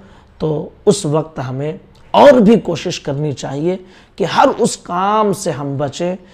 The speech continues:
जो शरीयत में नाजायज़ और हराम है, बल्कि मकरूह भी हो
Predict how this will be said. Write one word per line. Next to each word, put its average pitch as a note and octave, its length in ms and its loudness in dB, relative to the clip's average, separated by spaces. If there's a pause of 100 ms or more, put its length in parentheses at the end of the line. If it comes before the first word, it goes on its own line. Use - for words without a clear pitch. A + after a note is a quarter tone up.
(260)
जो C#3 280 -4
शरीयत C3+ 560 -6
में C#3+ 180 -8 (120)
नाजायज़ B2 560 -10 (100)
और C#3 180 -10
हराम D#3+ 460 -6
है, E3+ 100 -6 (280)
बल्कि F3+ 300 0
मकरूह C4 680 8
भी G3+ 220 6
हो G3 120 4